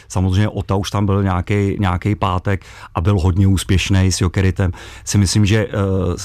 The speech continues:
nějaký to jméno jsme tam, eh, tomu, eh, českému hokeji udělali a proto se, eh, vlastně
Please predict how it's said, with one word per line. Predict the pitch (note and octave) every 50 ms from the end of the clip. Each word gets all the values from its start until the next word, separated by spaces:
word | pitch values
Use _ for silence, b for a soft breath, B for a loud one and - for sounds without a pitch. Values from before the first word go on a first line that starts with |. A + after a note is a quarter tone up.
| - - G2+
nějaký | G#2 G2 F#2 F#2 - F2+
to | - A2
jméno | A2 G2 F#2 G2 G2
jsme | - - G2+ F2+
tam, | - G2+ G2+ G2+
eh, | - - - G2
tomu, | - - G#2 F#2+ G#2 G#2+
eh, | - - - G2 D#2 E2 F#2 F2+
českému | - - F#2 - - G2+ G2+
hokeji | G2 E2 - G#2 G#2
udělali | G2 F2+ F2+ F#2+ F2+ F#2 F#2 G#2 - -
a | G#2 F#2
proto | - - A#2 A2+ G#2+ - - A#2+ A2 - B B B B B B
se, | - - A#2 A2+
eh, | A2+ - - - A#2 G2+ G2 G2 G2 G2 G2 G2 F#2
vlastně | F2+ F2 E2+ - - A2+ G#2+ G2+